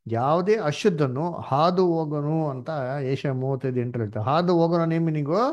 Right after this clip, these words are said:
ಅವನು ಎಂಟ್ರಿ ಆಗ್ತಾನೆ, <clears throat> ನಡೆಯಕ್ಕೆ ಆರಂಭ ಮಾಡ್ತಾನೆ, ಆದ್ರೆ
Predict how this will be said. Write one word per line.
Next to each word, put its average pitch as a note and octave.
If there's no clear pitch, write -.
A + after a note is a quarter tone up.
ಅವನು F3
ಎಂಟ್ರಿ C4
ಆಗ್ತಾನೆ, B3+
<clears throat> C#3+
ನಡೆಯಕ್ಕೆ G3+
ಆರಂಭ A3
ಮಾಡ್ತಾನೆ, A3
ಆದ್ರೆ B2+